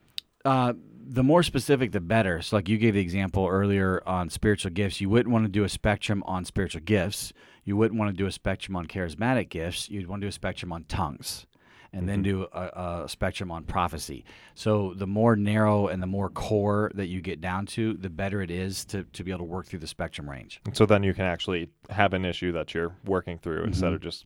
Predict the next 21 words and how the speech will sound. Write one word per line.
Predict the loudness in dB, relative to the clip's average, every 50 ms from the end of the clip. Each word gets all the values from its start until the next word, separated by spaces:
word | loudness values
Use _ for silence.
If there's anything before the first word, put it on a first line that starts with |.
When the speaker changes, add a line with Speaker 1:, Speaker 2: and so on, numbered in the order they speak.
| _ -20
Speaker 2:
this | -18 -18 -14
giant. | -10 -6 -6 -6 -6 -8 -10 -12 -2 6
Speaker 1:
Keeping | 8 10 10 10 10 10
in | 10 10
mind | 8 8 8 8 8 6
that | 6 4
there'll | 2 2
be | 4 2 2 2
other | 2 2 4 4 4 2
spectrum | 2 0 0 0 0 0 -2 -4 -4
threads | -4 -6 -6 -2 -2 0 0 -2 -2 -2
that'll | -2 -2 -2 -2
be, | -2 -4 -6
like, | -6 -6 -8 -8 -6
right | -2 0 2 2 2 2
along | 0 0 0 0 0 0 0
next | -2 -4 -4 -8 -8
to | -8 -8 -8
it. | -8 -10 _ -8 -2
Speaker 2:
Yeah. | 0 2 2 0 -2 -6 -16 _ -20 -20 -20 -20 -20 -20 _ _ _ 6
And | 6 6 4